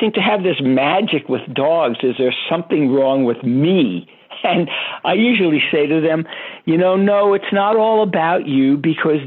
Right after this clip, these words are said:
dogs are very choosy lovers." And, um, so, so these myths that prevail are, they, they're bad for the dogs and they're bad for humans. That's the only, I mean, that's the easiest way to summarize them.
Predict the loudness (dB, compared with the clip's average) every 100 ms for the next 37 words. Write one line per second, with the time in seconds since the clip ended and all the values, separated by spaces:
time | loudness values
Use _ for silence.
0 | -4 -2 0 0 0 -2 -2 -2 0 2
1 | 0 -4 _ -6 -2 0 0 0 -4 -4
2 | -14 _ _ -4 -2 -2 -2 -4 -4 -8
3 | -10 _ _ _ _ -2 0 0 -2 _
4 | _ _ -4 0 0 -2 -4 -18 -14 -4
5 | 0 0 -2 -12 -20 -20 _ _ _ -4
6 | -2 0 0 2 2 2 0 -4 -2 -2
7 | -2 -2 -4 0 2 2 2 0 -2 -10
8 | -20 _ _ -2 2 2 -2 -8 _ -2
9 | -2 -2 -4 -2 0 0 2 2 2 0
10 | -2 0 0 0 0 0 0 0 0 -2
11 | -2 -6 -4 -4 -6 -8 -4 -4 -2 0
12 | 0 0 -2 -4 -4 -2 0 -2 -4 -8
13 | -2 -2 0 -2 -2 -2 -2 -2 -6 -8
14 | -4 -4 -4 -6 -6 -8